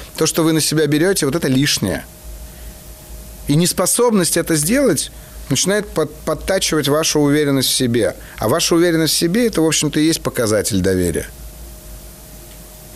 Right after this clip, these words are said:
Вопрос заключается только в том, что вы можете искать мужчину, как и женщину. Нас же слушают и мужчины, и женщины. И мужчины, и женщины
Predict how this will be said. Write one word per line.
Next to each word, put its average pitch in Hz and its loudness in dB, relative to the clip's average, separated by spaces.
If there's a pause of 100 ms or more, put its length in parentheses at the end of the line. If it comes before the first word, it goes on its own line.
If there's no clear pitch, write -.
(240)
Вопрос 151 2
заключается 170 2
только 151 0
в 147 -4
том, 175 2
что 151 0
вы 143 4
можете 151 2
искать 135 0
мужчину, 131 2 (560)
как 139 -2
и 147 2
женщину. 131 2
Нас 104 2
же 104 0
слушают 123 2
и 123 4
мужчины, 135 2
и - 4
женщины. 156 2
И - 2
мужчины, 107 2
и 110 2
женщины 147 2